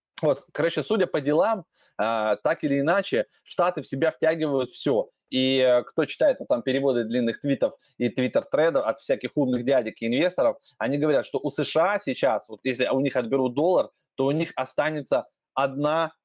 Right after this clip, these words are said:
э, сила. Это как бы втягивает в себя все инновации.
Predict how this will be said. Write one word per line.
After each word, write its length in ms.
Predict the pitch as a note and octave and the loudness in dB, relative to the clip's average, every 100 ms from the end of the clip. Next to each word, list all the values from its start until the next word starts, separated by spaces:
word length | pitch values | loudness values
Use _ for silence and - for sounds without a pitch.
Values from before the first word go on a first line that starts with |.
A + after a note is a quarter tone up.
| - | -4
э, 380 | A#2 A#2 A#2 A#2 | 2 4 4 2
сила. 460 | - - D#3+ A2+ G2 _ _ _ _ C#3 | 0 -2 0 0 -2 _ _ _ _ 0
Это 600 | D#3 D#3 C3+ B2 A#2 A2+ | 2 4 4 4 2 0
как 100 | B2 | -4
бы 80 | B2+ | -6
втягивает 520 | - D#3+ E3 D3+ C#3 | -2 -2 0 0 -2
в 40 | - | -2
себя 280 | C3 D3 | 0 2
все 260 | C#3+ - D3+ | 0 -2 -2
инновации. 720 | D3 C3+ C3 B2+ A2+ - | 0 0 2 2 0 -6